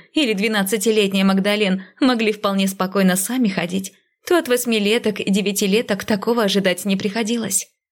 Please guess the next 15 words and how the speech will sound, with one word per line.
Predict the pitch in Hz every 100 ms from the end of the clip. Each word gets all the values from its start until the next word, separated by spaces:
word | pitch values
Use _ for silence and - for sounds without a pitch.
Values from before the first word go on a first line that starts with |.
| _ -
Всё | - 294
же | 254 254
столица | 247 202 208 247 - 214
на | 202
то | 202
и | 233
столица, | 226 233 226 254 - 202 - -
что | - 269
опасностей | 196 214 240 233 226 214
вокруг | 196 196 208 -
хватает. | 117 - 247 233 - _ _
Народу | 320 285 254 254 226
на | 208 202
улицах | 208 196 190 190
немало, | 220 226 240 214